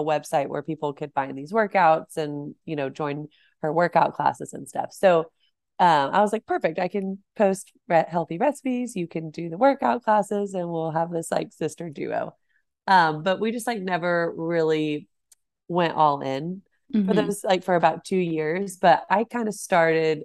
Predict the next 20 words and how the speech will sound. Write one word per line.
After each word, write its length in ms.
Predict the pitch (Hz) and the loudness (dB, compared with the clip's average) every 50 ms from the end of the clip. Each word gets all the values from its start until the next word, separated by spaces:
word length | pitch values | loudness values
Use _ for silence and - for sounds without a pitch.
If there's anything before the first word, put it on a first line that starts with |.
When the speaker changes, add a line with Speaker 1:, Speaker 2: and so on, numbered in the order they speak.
| - - | -10 -4
Speaker 1:
about 260 | 160 175 165 156 151 | 0 2 4 4 2
a 60 | 156 | 0
year 260 | 156 151 170 170 156 | -2 -4 -4 -4 -4
into 420 | 160 - 156 156 156 151 - 165 151 | -4 -4 -4 -6 -6 -4 -2 0 0
it, 120 | 139 - | 0 0
really 480 | - 151 156 147 147 147 143 139 139 - _ _ _ _ _ - | 0 0 0 0 0 0 0 -2 -4 -8 _ _ _ _ _ 2
loving 300 | 170 165 156 156 160 156 | 4 4 4 4 2 -2
the 80 | 156 | -4
process 640 | - - 160 143 143 143 - 156 139 135 139 143 - | 0 2 4 4 4 4 2 0 2 2 0 0 -4
and 260 | - 143 143 143 - - - | -8 -10 -10 -12 -14 -14 -8
creating 340 | - 175 160 156 160 156 156 | -2 0 0 0 0 -2 -2
new 140 | 151 151 | -4 -2
recipes 560 | 147 143 139 135 - - 147 - 143 135 - 151 | 2 2 2 2 0 -2 -6 -4 -6 -6 -6 -6
and 80 | 135 | -6
putting 180 | - 170 170 165 | -4 -4 -4 -2
them 80 | 156 | -2
up 140 | 147 139 - | -2 -4 -4
there, 120 | - 160 156 | -4 -6 -6
even 160 | 160 156 143 | -4 -4 -4
though 260 | 139 139 139 135 139 | -4 -4 -6 -8 -10